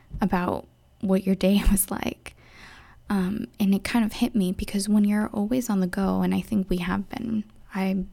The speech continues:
definitely have been for the past month, you know, packing boxes, selling things, signing,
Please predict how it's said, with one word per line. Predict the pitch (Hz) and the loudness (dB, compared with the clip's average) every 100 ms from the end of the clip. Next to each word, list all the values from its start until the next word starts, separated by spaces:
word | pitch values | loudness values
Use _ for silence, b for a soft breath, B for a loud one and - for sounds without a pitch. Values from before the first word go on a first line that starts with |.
| - | -8
definitely | 202 196 214 185 | -6 -4 -2 -2
have | 196 214 - | -2 -6 -6
been | 226 | -10
for | 208 214 | -8 -8
the | 214 | -8
past | - - 208 - - - B B B B - | -6 -4 -4 -4 -8 -10 B B B B 2
month, | 208 190 196 - - B B B B B - _ - | 4 4 0 -6 -12 B B B B B -20 _ -6
you | |
know, | 185 175 - | -4 -4 -4
packing | 190 - 214 202 | -6 4 4 6
boxes, | 208 202 - 190 | 2 0 -4 -2
selling | - - 220 208 196 | -2 2 2 2 0
things, | 196 - - - - - - - B B B | -2 -2 -4 -6 -8 -10 -10 -10 B B B
signing, | - - 233 233 214 202 214 233 - | -2 4 8 8 8 6 2 0 -6